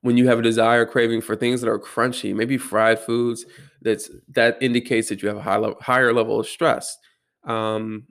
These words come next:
you know, there's that term eating, "I just ate my feelings last night," or,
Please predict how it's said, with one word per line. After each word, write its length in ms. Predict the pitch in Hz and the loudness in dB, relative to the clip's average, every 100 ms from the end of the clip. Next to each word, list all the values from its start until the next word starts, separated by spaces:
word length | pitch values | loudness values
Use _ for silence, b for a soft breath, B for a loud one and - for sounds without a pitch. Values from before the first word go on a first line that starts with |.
| - | -6
you 160 | 117 | -2
know, 120 | 107 | 0
there's 200 | 104 113 | 4 4
that 180 | 113 120 | 4 0
term 300 | - 117 104 127 | 0 0 0 2
eating, 400 | 123 127 110 113 | 2 4 2 0
"I 280 | 110 104 107 | 0 0 0
just 180 | 113 110 | -2 0
ate 140 | 120 | 0
my 140 | 110 | 0
feelings 460 | 107 123 117 113 110 | -2 0 0 0 0
last 280 | 92 95 - | -2 -2 -2
night," 200 | 104 101 | -2 -2
or, 320 | 107 92 92 | 0 -2 -2